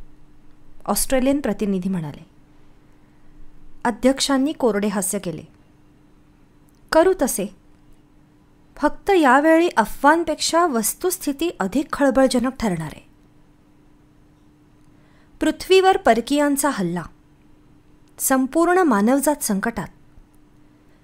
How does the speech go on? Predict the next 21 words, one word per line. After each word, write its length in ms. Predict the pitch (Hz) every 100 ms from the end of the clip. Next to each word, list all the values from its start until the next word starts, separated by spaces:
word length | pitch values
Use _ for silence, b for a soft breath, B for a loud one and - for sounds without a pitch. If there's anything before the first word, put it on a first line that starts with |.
| b b -
वेगवेगळ्या 560 | 254 240 247 302 311
वृत्तपत्र 640 | 277 240 - 277 277 269 277
माध्यमातून 680 | 233 190 220 262 262 269
बातम्या 360 | 254 185 185 233
पसरायला 640 | 233 180 220 226 254 190 180 b b b b
आणि 180 | 277 311
त्यावर 300 | 302 285 330
मल्लीनाथी 640 | 277 202 208 285 302 302
सुरू 240 | 294 - 311
व्हायला 260 | 285 285
वेळ 240 | 311 254 285
लागला 300 | 294 240 202
नाही. 180 | 151 175 - - - - - - - _ _ _ - - _
मांडाकडून 640 | 240 240 240 302 311 294 320
आलेले 420 | - 226 233 269
शिष्टमंडळ 760 | 269 214 - 302 277 262 269 220
बातमीदारांच्या 840 | 208 180 - 277 285 269 277 285
गर्दीतून 580 | 254 233 220 262 294 302
शिताफीने 680 | - 240 302 349 349 294 277
यू 200 | 254 226
एनच्या 300 | 240 262 294